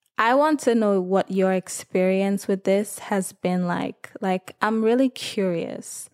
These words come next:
Have you been allowing yourself to feel fully? When you, when you're in a good moment, when your friends are trying to celebrate you, when you do something good or you accomplish something,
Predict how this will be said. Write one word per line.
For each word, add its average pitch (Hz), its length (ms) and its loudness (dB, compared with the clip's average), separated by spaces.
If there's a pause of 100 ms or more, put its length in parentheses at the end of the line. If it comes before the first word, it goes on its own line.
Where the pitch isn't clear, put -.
(120)
Have 247 360 0
you 269 160 4
been 240 280 0
allowing 196 600 2
yourself 190 600 -2
to 196 120 -4
feel 196 380 -2
fully? 202 640 -4 (260)
When 240 240 4
you, 311 200 -2
when 233 220 4
you're 285 160 4
in 269 80 6
a 233 100 2
good 214 260 0
moment, 208 600 0
when 208 300 2
your 254 160 4
friends 220 480 0
are 208 80 0
trying 208 320 -2
to 208 80 -8
celebrate 208 840 0
you, 226 160 4
when 190 160 2
you 196 100 2
do 196 220 0
something 196 560 -2
good 196 300 0
or 185 120 4
you 185 140 2
accomplish 190 640 -2
something, 214 760 0